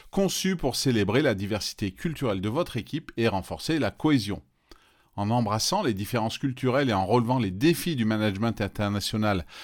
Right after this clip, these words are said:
avec une approche ouverte et innovante, vous pouvez transformer ces obstacles en opportunités pour le développement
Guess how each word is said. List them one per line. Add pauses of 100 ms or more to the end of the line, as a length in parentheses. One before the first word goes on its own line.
(160)
avec
une
approche (120)
ouverte
et
innovante, (100)
vous
pouvez
transformer
ces
obstacles (360)
en
opportunités
pour
le
développement